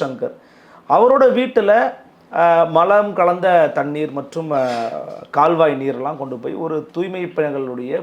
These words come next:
போர்வையில சில பேர் அட்ராசிட்டிஸ் பண்ணியிருக்கிறாங்க. அவங்க தாயார் தனிமையில் இருந்திருக்கும் போதே அவங்கள வசைச்சொற்களால் அர்ச்சனை பண்ணி அவங்கள ஒரு மிக மோசமா நடத்தி, அதன் பிறகு அந்த வீடு இன்னைக்கு வந்து பூட்டப்பட்டிருக்கு அப்படிங்கிறத நம்ம பார்க்குறோம்.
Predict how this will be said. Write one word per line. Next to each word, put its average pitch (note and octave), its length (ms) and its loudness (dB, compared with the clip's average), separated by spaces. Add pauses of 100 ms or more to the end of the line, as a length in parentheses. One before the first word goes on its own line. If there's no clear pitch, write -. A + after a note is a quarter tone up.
போர்வையில F#3 380 0
சில E3+ 220 -6
பேர் D#3 220 -2
அட்ராசிட்டிஸ் D3 640 -4
பண்ணியிருக்கிறாங்க. B2 540 -8 (520)
அவங்க F#3+ 280 2
தாயார் G3+ 400 4
தனிமையில் F3+ 380 -2
இருந்திருக்கும் E3 420 -4
போதே D3+ 200 -2
அவங்கள E3+ 360 0
வசைச்சொற்களால் C#3+ 640 -2
அர்ச்சனை C#3+ 380 -4
பண்ணி C3+ 300 -10
அவங்கள D3 100 -4
ஒரு C3 180 -8
மிக C3 200 -8
மோசமா C#3+ 640 -4
நடத்தி, C3 500 -10 (300)
அதன் D#3+ 260 -2
பிறகு D#3 220 -2
அந்த F3 160 -4
வீடு D#3+ 300 -2
இன்னைக்கு C3 260 -6
வந்து C3 200 -6
பூட்டப்பட்டிருக்கு C#3 680 -6
அப்படிங்கிறத B2+ 320 -6
நம்ம C3+ 220 -8
பார்க்குறோம். B2 400 -6